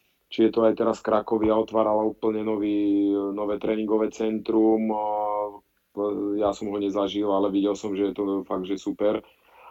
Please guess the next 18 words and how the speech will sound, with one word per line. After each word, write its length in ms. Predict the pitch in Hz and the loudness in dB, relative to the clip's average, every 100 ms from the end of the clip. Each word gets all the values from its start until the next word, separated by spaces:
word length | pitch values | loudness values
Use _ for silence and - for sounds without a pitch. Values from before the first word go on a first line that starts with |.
| - | -6
A, 100 | 95 98 98 98 98 98 | 2 4 4 4 4 2
a 220 | 95 85 98 95 95 95 92 85 | 0 0 2 2 0 -2 -6 -2
idú 260 | 110 110 107 | 0 2 0
v 80 | |
nastavenom 560 | 110 107 110 107 110 110 | -2 0 0 2 0 -2
trende, 640 | 104 104 104 107 110 110 107 | 0 0 2 2 2 2 2
o, 260 | 104 101 98 | 0 -2 -4
zo 160 | 104 | -4
západu, 560 | 104 104 101 110 107 107 - | 0 0 2 0 0 -4 -6
o, 320 | 104 104 104 101 | -6 -2 -2 -4
Poliaci. 640 | 107 104 107 104 107 104 | -4 -2 -2 -2 -6 -6
Samozrejme, 480 | 101 104 101 104 101 | -6 -8 -6 -6 -6
že 100 | 101 | -6
tá 160 | 101 101 110 | -4 -4 -4
ekonomika 640 | 98 104 101 101 98 98 | -4 -6 -6 -8 -6 -8
v 40 | - | -2
Polsku, 360 | 104 104 - 107 - - _ _ | -2 -2 -2 -2 -2 -16 _ _
o, 120 | _ | _